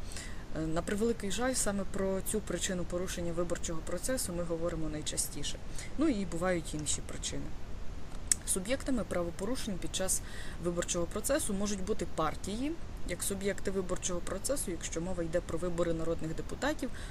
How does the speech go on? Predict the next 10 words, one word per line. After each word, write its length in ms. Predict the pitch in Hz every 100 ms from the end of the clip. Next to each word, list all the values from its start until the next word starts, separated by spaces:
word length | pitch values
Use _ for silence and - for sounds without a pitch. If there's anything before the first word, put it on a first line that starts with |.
| -
до 60 | 175
Верховної 480 | 190 - 180 175 180
Ради 240 | 285 302
України 680 | 262 240 240 240 220 220 196 - -
або 240 | 160 165 247
про 160 | 185
вибори 380 | 170 202 170 165
до 100 | 156
місцевих 560 | 160 - - 160 160 -
рад. 160 | 143